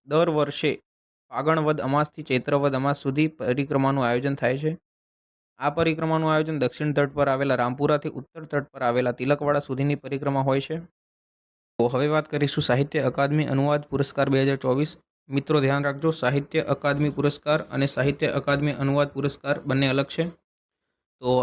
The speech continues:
આજે આપણે વાત કરીશું સાહિત્ય અકાદમી અનુવાદ પુરસ્કારની, જે રવિન્દ્ર ભવન દિલ્હી ખાતે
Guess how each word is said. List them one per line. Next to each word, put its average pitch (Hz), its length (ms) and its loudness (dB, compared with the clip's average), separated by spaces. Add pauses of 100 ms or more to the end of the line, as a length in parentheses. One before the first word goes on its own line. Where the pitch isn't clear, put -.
(160)
આજે 131 220 0
આપણે 147 200 0
વાત 139 280 -2
કરીશું 135 300 0
સાહિત્ય 139 420 0
અકાદમી 139 480 0
અનુવાદ 135 320 0
પુરસ્કારની, 139 680 0 (360)
જે 139 220 2
રવિન્દ્ર 143 360 2
ભવન 143 240 2
દિલ્હી 135 260 0
ખાતે 147 440 0